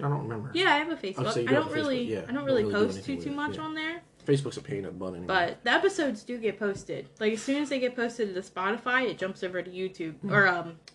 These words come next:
Speaker 2: Facebook too. So.
Speaker 1: Oh, oh, okay.
Speaker 2: Yeah.
Speaker 1: I didn't know that. All right.
Speaker 2: Yep. So, uh, yeah, check it <coughs> out. Um, most of the place,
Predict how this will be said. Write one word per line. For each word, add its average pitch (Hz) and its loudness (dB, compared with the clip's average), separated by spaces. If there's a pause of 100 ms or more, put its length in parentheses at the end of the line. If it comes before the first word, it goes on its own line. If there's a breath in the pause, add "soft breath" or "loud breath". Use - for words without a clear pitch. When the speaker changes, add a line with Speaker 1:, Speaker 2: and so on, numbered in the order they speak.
(200)
Speaker 2:
Facebook 202 -2
too. 160 -2
So. 170 -2 (440)
Speaker 1:
Oh, 147 6
oh, 143 0
okay. 110 2
Speaker 2:
Yeah. - -2 (160)
Speaker 1:
I - -8
didn't 98 -8
know 92 -8
that. - -14
All 107 -4
right. - -8
Speaker 2:
Yep. 269 -6 (480 loud breath)
So, 262 2
uh, 254 2
yeah, 269 0
check - 4
it 294 12
<coughs> - -
out. 277 2 (180)
Um, 202 -6
most 247 -4
of 240 -8
the 247 -2
place, 247 -6